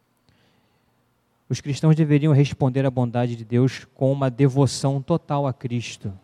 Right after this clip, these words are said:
né? Todo o nosso corpo,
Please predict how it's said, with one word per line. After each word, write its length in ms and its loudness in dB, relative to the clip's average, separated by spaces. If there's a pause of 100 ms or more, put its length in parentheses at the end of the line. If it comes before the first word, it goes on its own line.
(800)
né? 220 -6 (260)
Todo 240 6
o 60 2
nosso 340 -4
corpo, 680 2